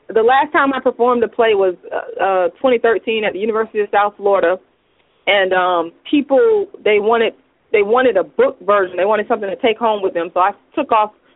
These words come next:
a minute and stopped performing and started putting together the actual book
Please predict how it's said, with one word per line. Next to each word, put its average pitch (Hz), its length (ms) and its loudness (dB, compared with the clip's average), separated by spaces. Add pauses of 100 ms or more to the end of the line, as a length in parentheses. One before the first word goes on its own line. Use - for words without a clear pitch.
a 190 60 -2
minute 208 380 -4
and 175 160 -8
stopped - 240 0
performing 190 480 -4
and 165 220 -6
started 190 360 0 (380)
putting 208 240 0
together 190 320 2
the 180 80 2
actual 175 440 0
book 196 240 -2